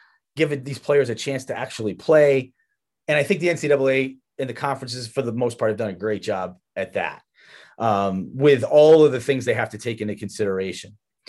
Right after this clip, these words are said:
And I, and I hope that continues in, in this, the N C double A tournament setting that we have. I, I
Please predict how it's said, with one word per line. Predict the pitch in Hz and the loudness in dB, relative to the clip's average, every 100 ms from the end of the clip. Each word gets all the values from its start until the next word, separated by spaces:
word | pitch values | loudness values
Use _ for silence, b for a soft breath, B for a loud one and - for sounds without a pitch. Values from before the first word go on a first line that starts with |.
| B B - | B B -2
And | 139 | 0
I, | 131 | 2
and | 160 147 | 4 2
I | |
hope | 117 180 | 4 4
that | 170 147 | 4 4
continues | 147 - 143 127 110 | -2 -2 -2 -2 -4
in, | 113 - 117 | -8 -6 -6
in | 113 117 | -4 -6
this, | 107 104 - - | -6 -8 -18 -8
the | 123 113 | -2 0
N | 151 | 0
C | 131 131 | 0 0
double | 117 113 | 2 2
A | 107 | 0
tournament | - 123 110 101 | -2 -4 -4 -6
setting | - 127 110 104 | -4 -2 0 -2
that | 101 | -6
we | 95 | -6
have. | 92 98 95 - B B B B B - | -8 -6 -6 -8 B B B B B -8
I, | 135 147 - | -6 -6 -4
I | 139 120 135 | -4 -4 -8